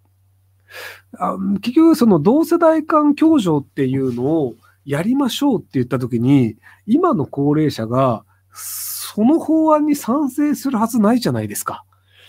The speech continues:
えっと、あの、Twitterにその三分の一ぐらいの正社員が、えっと、三千万人ぐらいが日本人です。あの、正社員がいて、で、年金をもらってる人が四千万人ぐらいだったかな。ちょっと数字をちゃんと見ますね。すいません。これか。えっと、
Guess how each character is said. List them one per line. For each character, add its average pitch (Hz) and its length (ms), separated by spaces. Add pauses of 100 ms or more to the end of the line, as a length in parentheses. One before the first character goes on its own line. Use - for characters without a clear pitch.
(340)
え 214 80
っ 208 40
と、 208 240
あ 208 60
の、 202 120
Twitter 226 440
に 226 100
そ 214 140
の 208 240 (200)
三 196 280
分 208 160
の 208 100
一 202 220
ぐ 208 140
ら 185 120
い 135 60
の 123 80
正 139 240
社 143 160
員 120 220
が、 135 280
え 151 60
っ 135 40
と、 151 80
三 180 300
千 185 180
万 185 180
人 185 120
ぐ 170 80
ら 117 160
い 247 120 (100)
が 226 160
日 185 120
本 175 140
人 175 160
で 139 120
す。 - 120
あ 139 100
の、 123 240
正 143 160
社 143 140
員 123 60
が 117 80
い 110 40
て、 170 360 (800)
で、 214 520
年 226 280
金 262 240
を 247 40
も 233 120
ら 226 100
っ 208 60
て 226 140
る 220 80
人 208 160
が 160 80
四 131 200
千 147 200
万 147 160
人 143 80
ぐ 139 60
ら 117 60
い - 40
だ 113 60
っ - 20
た 113 40
か 127 80
な。 185 120
ち - 80
ょ - 20
っ - 40
と - 80
数 143 200
字 143 120
を 139 80
ち - 80
ゃ 127 40
ん 123 80
と 131 80
見 131 80
ま 127 120
す - 100
ね。 104 240
す - 100
い 117 60
ま 110 100
せ - 80
ん。 - 40 (100)
こ 139 60
れ 143 60
か。 - 200
え 143 320
っ - 20
と、 170 220